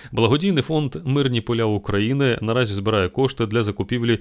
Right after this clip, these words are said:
портативних фільтрів для води, що можуть використовуватися у польових умовах або у місцевостях, де існує проблема з водопостачанням, але присутні водні ресурси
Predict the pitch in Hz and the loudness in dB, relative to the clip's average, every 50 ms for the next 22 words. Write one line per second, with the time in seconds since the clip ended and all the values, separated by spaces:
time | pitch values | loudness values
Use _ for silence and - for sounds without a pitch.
0 | - _ _ - - 123 - - 117 110 - 131 113 104 95 92 - - 131 131 | -2 _ _ -4 -4 -4 -2 -4 -6 0 0 0 0 0 -4 -4 -4 -2 -2 -2
1 | 123 - 117 113 107 101 98 101 92 92 92 92 113 127 95 - - - 104 113 | -2 0 -2 -2 -2 0 0 0 0 0 0 2 2 2 2 2 -2 -4 -2 -2
2 | 120 110 107 - 107 101 - 98 95 92 - - 131 123 120 110 117 107 - - | 0 -2 -2 -4 -4 -6 -4 -4 -4 -4 -4 -2 -2 -2 -2 -2 -2 -2 0 0
3 | 107 101 - - - 127 - - 135 120 101 101 98 - - - - 104 104 110 | 0 -2 -2 -4 -6 -6 -2 0 -2 0 0 -2 -4 -4 -6 -8 -6 -2 0 0
4 | 123 120 117 - - - - - - - - 117 113 113 120 123 - 131 123 113 | 2 0 0 -2 -4 -18 -20 -20 -16 -6 -4 -4 0 0 0 0 0 -2 -2 -2
5 | 98 - - - 131 123 127 117 - - 123 120 - - - _ _ - 107 107 | -2 -2 0 0 0 0 0 0 0 0 0 0 -2 -2 -18 _ _ -12 -4 -2
6 | 110 107 - - - - - 139 131 - - 98 90 104 113 113 110 104 95 113 | -2 -2 0 0 -2 0 0 0 0 0 -2 -4 0 0 0 2 0 0 0 0
7 | 117 107 101 98 - - - - 113 - - - 120 127 127 120 117 107 107 - | 0 0 0 -2 -4 -6 -2 -4 -4 -2 0 0 0 0 2 0 0 0 0 -2
8 | 107 101 98 95 - 101 - - 175 175 - 123 117 117 - - 117 101 127 139 | 0 -2 -2 -2 -2 -4 -2 -2 -4 -2 0 0 0 0 -2 -6 -6 -2 0 0
9 | 120 104 - 95 90 95 110 - - 139 151 135 - - 135 120 | 0 0 -2 -6 -4 -4 -4 -2 -2 -2 -2 0 2 2 2 2